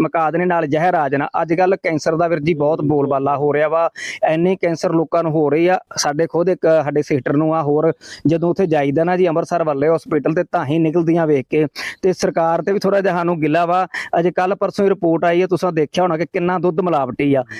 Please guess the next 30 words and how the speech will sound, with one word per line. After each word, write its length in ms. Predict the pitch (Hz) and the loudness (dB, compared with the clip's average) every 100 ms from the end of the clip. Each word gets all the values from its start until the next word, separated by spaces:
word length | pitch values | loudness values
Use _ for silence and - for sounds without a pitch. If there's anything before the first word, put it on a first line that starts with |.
| - | -2
ਵੇਖੋ 260 | 170 226 269 | -2 0 -2
ਜੀ, 100 | 254 | -2
ਖਾਣ 300 | - 170 190 | -2 0 -2
ਪੀਣ 300 | 214 233 247 | -2 0 0
'ਚ 100 | 226 | 2
ਜੇ 160 | 226 247 | 2 2
ਮਿਲਾਵਟ 420 | 226 185 185 196 | 2 0 0 0
ਹੋ 140 | 226 190 | 2 2
ਰਹੀ 140 | 185 | 2
ਆ 60 | 208 | 2
ਤੇ 180 | 220 - 208 | 0 0 -2
ਅਸੀਂ 160 | 254 | -2
ਕਿੱਥੇ 360 | - 247 - 285 | -2 -4 -2 0
ਜਾ 160 | 226 185 | 0 0
ਕੇ 240 | 185 175 | 2 2
ਜੀਵਾਂਗੇ? 480 | 151 160 160 113 107 - _ _ _ _ _ | 2 0 0 -4 -8 -10 _ _ _ _ _
ਇਸੇ 280 | 214 202 277 | -2 0 0
ਕਰਕੇ 340 | 240 202 220 | 0 0 0
ਜਿਹੜਾ 240 | 190 196 196 | 0 0 0
ਕਿ 140 | 208 | -2
ਸਾਡਾ 340 | 190 170 175 180 | -2 0 0 0
ਹਿੰਦੁਸਤਾਨ 640 | 185 151 151 180 165 165 | 0 0 0 -2 -2 -2
'ਚ 80 | 180 | -2
ਪੰਜਾਬ 380 | 156 151 147 139 | 0 0 0 -2
ਸਾਡਾ 280 | 165 151 175 | -4 -2 -2
ਵੀ 100 | 170 | -2
ਪਿਛਾਂਹ 340 | 165 156 165 | -2 -2 0
ਜਾ 200 | 156 147 | 0 0
ਰਿਹਾ 180 | 147 170 | 0 0
ਵਾ 180 | 170 | 0